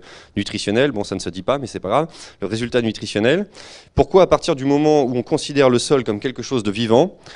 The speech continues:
ça change complètement notre regard sur l'agriculture et notre métier. Le premier constat qu'on avait fait,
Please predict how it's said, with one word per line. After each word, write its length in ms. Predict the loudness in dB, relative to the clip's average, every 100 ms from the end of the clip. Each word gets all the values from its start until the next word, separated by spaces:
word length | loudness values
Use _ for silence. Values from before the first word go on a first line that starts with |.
| -20 _
ça 160 | 0 2
change 220 | 4 2
complètement 440 | 2 0 0 2
notre 220 | 2 0
regard 440 | 2 6 6 4 -4 -16 -14
sur 340 | -6 0 2
l'agriculture 720 | 2 0 -6 -8 -2 0 0
et 60 | 0
notre 240 | -2 -2
métier. 280 | -4 -4 -12 -12 _ _ _ _ _ _ -20 -20 -20 -20 -20 -20 _ _
Le 100 | -2
premier 240 | 4 4 4
constat 360 | 0 2 2
qu'on 160 | 4 6
avait 180 | 6 4
fait, 280 | 2 0